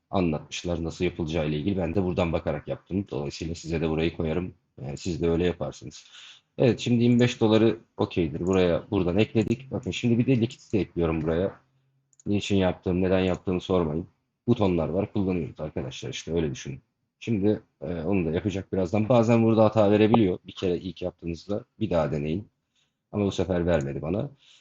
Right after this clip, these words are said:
Bakın onu da yatırdı. Bunlar buraya işlemesi biraz vakit alıyor arkadaşlar. Yani, "Ben yatırdım, hala burada niye sıfır gözüküyor?" demeyin. Biraz bekleyin, gelir. E, onu yatırdıktan sonra örneğin hangisinde vardı? Şurada vardı değil mi? Evet, bakın.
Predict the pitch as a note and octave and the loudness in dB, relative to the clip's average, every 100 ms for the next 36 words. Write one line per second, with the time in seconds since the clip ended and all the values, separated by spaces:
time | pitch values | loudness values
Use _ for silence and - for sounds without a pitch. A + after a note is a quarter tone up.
0 | _ - - G2+ F#2+ A2 G2 G#2+ F#2 F#2+ | _ -6 0 0 2 2 4 2 2 -2
1 | D#2+ F2 G#2+ C3+ C3 G#2+ B2 A#2 - A2+ | -2 0 2 4 4 6 6 4 2 -2
2 | A2+ A2+ A2+ G2 G2+ - G2+ G2+ G2+ E2 | 0 2 2 4 -2 0 2 4 4 2
3 | E2+ E2 - A2+ - - F2 E2+ E2+ - | -2 -4 -2 -2 -2 -8 -2 0 -2 -2
4 | F2 F2 E2+ F#2+ F2+ F2 E2+ E2 D#2 E2+ | -2 0 0 -2 0 2 2 0 -2 -2
5 | E2+ E2 - D2+ F2 D2 - E2 F#2 C#2 | -2 -4 -8 -6 -6 -6 -6 -2 -2 -2
6 | F2 A2+ - F2+ D#2+ - - - F#2+ F#2 | -6 -8 -6 -2 -2 -4 -18 -12 -6 -6
7 | - F2+ G#2 E2 E2+ A2 - - - _ | 0 2 4 2 0 -2 -8 -20 -20 _
8 | _ _ _ - G2+ G2 G2 A2 D3 C3+ | _ _ _ -4 2 2 2 2 6 4
9 | C3 A#2 B2 C#3 C3 A#2+ A2 A#2 A2 A2+ | 2 -2 0 0 2 4 6 6 6 4
10 | A#2 G#2+ F2 F#2 F2 E2 F2+ A#2 - G2 | 4 0 -2 0 2 2 0 -2 0 0
11 | E2+ D2+ A1 - C#2+ C#2+ D#2 C3 F2+ C#2+ | 0 -2 -6 -8 -4 -2 0 0 0 -4
12 | _ - E2+ - F2+ E2+ | _ -4 -2 -2 -6 -6